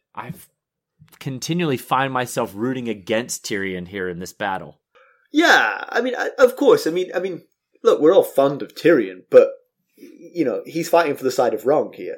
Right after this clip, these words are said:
Speaker 2: Joffrey
Speaker 1: Right.
Speaker 2: has no place on that throne.
Speaker 1: Right.
Speaker 2: Neither, neither by hereditary nor by sort of, like, just morals, he shouldn't be on the throne.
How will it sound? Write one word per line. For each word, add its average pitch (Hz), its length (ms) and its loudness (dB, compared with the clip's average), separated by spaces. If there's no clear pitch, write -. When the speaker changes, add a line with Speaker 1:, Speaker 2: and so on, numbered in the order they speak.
Speaker 2:
Joffrey 151 240 4
Speaker 1:
Right. 123 120 -2
Speaker 2:
has 107 200 -8
no 113 320 4
place 123 340 4
on 110 140 -2
that 101 200 -10
throne. 104 420 -4
Speaker 1:
Right. 98 260 -6
Speaker 2:
Neither, 131 580 8
neither 131 400 2
by 117 300 0
hereditary 117 540 2
nor 107 300 0
by 101 280 -6
sort 107 160 -8
of, - 120 -16
like, 110 180 -8
just - 220 -10
morals, 113 720 -2
he 110 80 -16
shouldn't 101 240 -14
be 92 80 -14
on 90 140 -16
the - 120 -20
throne. 98 280 -10